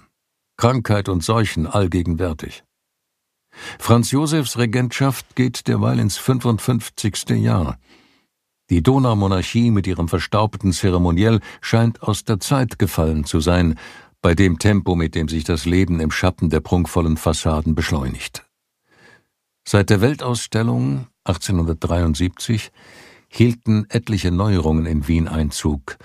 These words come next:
Straßenbeleuchtung, Telegrafenamt, die Tramway.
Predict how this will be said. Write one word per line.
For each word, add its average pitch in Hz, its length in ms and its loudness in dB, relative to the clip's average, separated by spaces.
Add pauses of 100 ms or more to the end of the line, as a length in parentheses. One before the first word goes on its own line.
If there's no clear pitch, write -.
(400)
Straßenbeleuchtung, 98 1200 0 (320)
Telegrafenamt, 80 1120 0 (420)
die 80 120 0
Tramway. 78 640 0